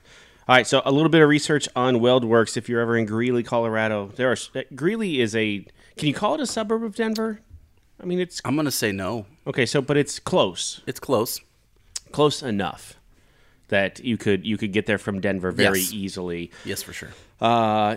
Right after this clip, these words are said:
Speaker 1: e-, right downtown, well, close to downtown, five oh eight Eighth Avenue, Greeley, Colorado. Uh, their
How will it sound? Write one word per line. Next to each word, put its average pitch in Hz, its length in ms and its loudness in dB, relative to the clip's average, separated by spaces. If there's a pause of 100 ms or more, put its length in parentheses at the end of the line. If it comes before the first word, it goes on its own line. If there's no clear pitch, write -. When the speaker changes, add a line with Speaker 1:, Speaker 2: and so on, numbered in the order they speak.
Speaker 1:
e-, 135 100 -2
right 131 220 2
downtown, 139 640 4
well, 143 120 2
close 196 240 2
to 127 80 -4
downtown, 101 400 2
five 143 260 2
oh 127 140 6
eight 120 240 4
Eighth 113 260 0
Avenue, 95 560 0 (100)
Greeley, 98 280 -4
Colorado. 87 580 -2 (840)
Uh, 87 220 -2
their 90 160 -2